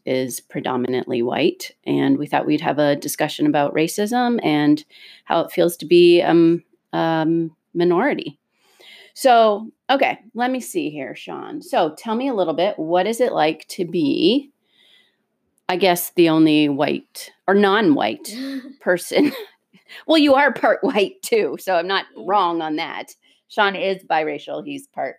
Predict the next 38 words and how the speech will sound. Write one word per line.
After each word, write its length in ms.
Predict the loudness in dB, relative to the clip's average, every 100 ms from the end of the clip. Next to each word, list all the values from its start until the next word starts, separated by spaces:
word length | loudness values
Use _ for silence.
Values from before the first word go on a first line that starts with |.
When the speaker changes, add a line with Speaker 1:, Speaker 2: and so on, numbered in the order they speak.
| _
Speaker 1:
white 360 | -6 -4 -4 -8 -6
and 160 | -6 -6
part 240 | -10 -14 -8
African 400 | -8 -8 -14 -14
American. 420 | -10 -12 -12 -20 -20 _ -20 -20 -20 -20 _ _ -2
Um, 480 | 0 0 -2 -8 -8
what's 180 | -6 -4
it 60 |
Speaker 2:
Well, 100 | -4
Speaker 1:
like? 260 | 0 0 -2 _ _ -6
Go 100 | -2
ahead. 200 | -2 -4 -16 _ _ _ _ _ _ _ _ _
Speaker 2:
sometimes 880 | -18 -18 -14 -12 -10 -10 -10 -12
it's, 300 | -16 -16 -14
like, 340 | -12 -10 -12 -16 _ _ _ _ _ _ _ _ _ _ _ _ _ _ _ _ _ _ _ _
scary. 960 | -20 -14 -2 0 2 0 0 -4 -6 -14 _ _ _
Well, 220 | -4 -4 -4
especially 600 | -6 -6 -6 -6 -6 -4
when 160 | -4 -4
you 100 | -4
go 220 | -4 -4
into 180 | -4 -8
a 60 | -10
class, 720 | -14 -12 -12 -12 _ -20 -20 _ _ _ _
classroom, 640 | _ -8 -6 -8 -8 -6 -8
like, 200 | -8 -10
you 80 |
don't 240 | -8 -6 -8
know 220 | -8 -4
what 220 | -4 -6
the 80 | -12
first 360 | -12 -10 -10 -10
thing 300 | -8 -6 -8
that 180 | -10
someone's 280 | -12 -10 -10
gonna 200 | -10 -12
say 280 | -12 -10 -8
is. 320 | -8 -10 -14